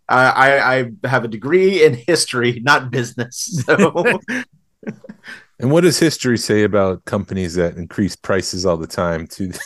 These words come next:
Speaker 2: <laughs>
Speaker 1: It, it says, says that the market's gonna crash, is what it says.
Speaker 2: Well,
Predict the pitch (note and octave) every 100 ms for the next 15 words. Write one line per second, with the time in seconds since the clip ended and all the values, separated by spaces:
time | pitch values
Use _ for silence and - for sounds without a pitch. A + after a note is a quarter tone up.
0 | - - _ _ G3 F3+ E3 - D#3+ -
1 | _ - G#2+ B2 C#3 C#3+ - - D3 -
2 | - D3 - B2+ C3 A#2 C3 A#2+ B2 G2+
3 | - B2 D3 A#2+ A2+ C3+ D3 - - -
4 | E3 D#3+ - _ - _ _ _ - -
5 | E2 D#2